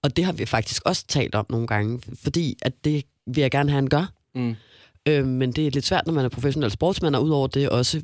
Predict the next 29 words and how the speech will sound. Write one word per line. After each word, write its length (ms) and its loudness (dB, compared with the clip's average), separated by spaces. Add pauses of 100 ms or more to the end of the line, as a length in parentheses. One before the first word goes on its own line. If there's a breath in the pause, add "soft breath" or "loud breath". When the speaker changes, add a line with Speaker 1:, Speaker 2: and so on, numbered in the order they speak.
Speaker 1:
som 260 0
Simon 400 2 (760 loud breath)
ikke, 340 2 (280)
altså 160 -4 (120)
ikke 320 0 (160)
kan 220 2
få 160 0
fomo, 600 2 (520 soft breath)
ikke, 400 0 (160)
øh, 300 2 (120)
lader 120 2
sig 160 0
presse 400 2
af 120 4
nogen 220 4
andre 240 2
mennesker, 460 2
er 200 2
en 100 2
eller 120 2
anden 120 0
form 240 2
for, 320 2
Speaker 2:
Han 80 -6
er 60 2
Speaker 1:
øh, 60 4
Speaker 2:
stålfast. 260 6
Speaker 1:
mærkelig, 480 2
øh, 260 4